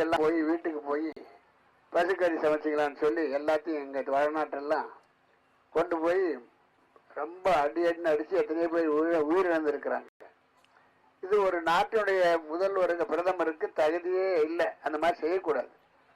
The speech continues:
இவர் இப்ப ஹிந்துத்துவா என்ற கொள்கையை கொண்டு வந்து நுழைக்க பார்க்கிறார். எப்படி அன்னைக்கு நம்ம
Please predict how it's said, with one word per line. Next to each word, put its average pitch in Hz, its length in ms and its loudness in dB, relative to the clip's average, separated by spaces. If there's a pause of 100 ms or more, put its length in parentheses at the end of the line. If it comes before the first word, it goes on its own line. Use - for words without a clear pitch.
(120)
இவர் 190 220 0
இப்ப 170 220 2
ஹிந்துத்துவா 202 960 2
என்ற 170 240 0
கொள்கையை 170 400 0
கொண்டு 160 260 0
வந்து 160 500 -2 (600)
நுழைக்க 185 380 0
பார்க்கிறார். 143 440 0 (600)
எப்படி 160 440 -2
அன்னைக்கு 180 340 0
நம்ம 156 480 0